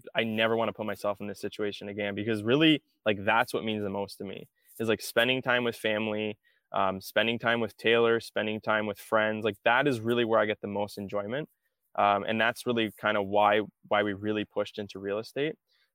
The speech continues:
But the, but yeah, like, like, to your point, like, the goal is to,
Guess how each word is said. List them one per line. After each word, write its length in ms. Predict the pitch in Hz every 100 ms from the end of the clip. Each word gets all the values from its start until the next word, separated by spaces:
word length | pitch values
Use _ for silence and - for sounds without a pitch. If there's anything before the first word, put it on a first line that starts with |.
| -
But 160 | 127
the, 280 | - 139 -
but 200 | 131 131 -
yeah, 180 | 135 113
like, 140 | 104 -
like, 160 | 117 117
to 120 | -
your 100 | 143
point, 220 | - 117
like, 140 | 101 110
the 60 | 123
goal 420 | 107 135 160 156
is 500 | 131 131 123 120 - _
to, 340 | - 127 123